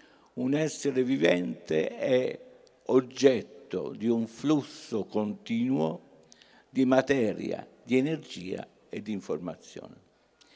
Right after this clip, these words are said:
A questo punto la definizione va abbastanza bene, però vedete che è diventata lunga, quindi da un certo punto di vista intellettuale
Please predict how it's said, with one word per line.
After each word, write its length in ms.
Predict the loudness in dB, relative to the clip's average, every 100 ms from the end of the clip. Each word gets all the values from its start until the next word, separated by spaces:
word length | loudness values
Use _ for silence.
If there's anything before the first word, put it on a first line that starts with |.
| -20 -20 -18 0
A 60 | 2
questo 340 | 6 6 6 2
punto 320 | 2 2 2
la 120 | 2
definizione 720 | 2 0 -2 -2 0 0 2
va 200 | 2 2
abbastanza 680 | 2 2 0 2 -2 0 -2
bene, 280 | -2 -4 -6 -16 -14
però 220 | -6 -2 0
vedete 480 | 2 6 6 6
che 120 | 2 0
è 40 |
diventata 640 | -2 -2 -2 0 0 0
lunga, 460 | -2 0 0 0 -2
quindi 360 | -2 -2 -4 -10 -18 -20 _
da 120 | -2
un 120 | 0
certo 400 | 4 2 2 -2
punto 380 | 0 0 0 0
di 160 | 0 0
vista 400 | 0 -4 0 2
intellettuale 1000 | 2 -2 -2 -4 -2 0 2 2 0